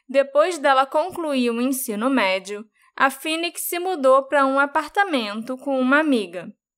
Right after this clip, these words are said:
E foi a mãe dela, a Goldia, quem ajudou a encontrar o apartamento e quem, inclusive, assinou o contrato de aluguel.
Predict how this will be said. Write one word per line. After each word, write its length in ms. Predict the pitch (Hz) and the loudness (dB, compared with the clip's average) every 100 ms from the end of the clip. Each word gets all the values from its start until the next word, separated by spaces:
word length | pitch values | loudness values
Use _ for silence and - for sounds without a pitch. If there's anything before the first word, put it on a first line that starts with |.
| - | -8
E 120 | 302 | -6
foi 280 | - 285 294 | 0 2 4
a 80 | |
mãe 300 | 285 285 370 | 2 2 0
dela, 420 | 302 269 285 254 - | 0 4 4 4 2
a 120 | 240 | 0
Goldia, 560 | 233 233 254 254 196 180 | 0 2 2 0 -4 -6
quem 340 | - 262 247 | -2 -2 -2
ajudou 540 | - 269 277 285 233 294 | 4 4 4 -2 2 4
a 140 | 330 | 4
encontrar 600 | 269 254 240 226 214 190 | 2 0 -2 -4 0 2
o 60 | 190 | 2
apartamento 880 | 185 202 202 196 185 175 180 190 233 | -2 -6 -6 -6 -4 -6 -8 -8 -8
e 120 | 262 | -6
quem, 320 | 262 269 262 | -4 -4 -2
inclusive, 600 | 277 294 277 233 262 277 311 | -2 -2 -4 -4 -6 -4 0
assinou 560 | 294 302 370 311 269 | 0 0 -2 2 4
o 60 | 302 | 2
contrato 600 | 330 349 359 285 240 254 | -2 -6 -4 -2 -2 -4
de 140 | 226 | -6
aluguel. 580 | 226 233 277 208 165 - | -4 -2 -2 -4 -8 -10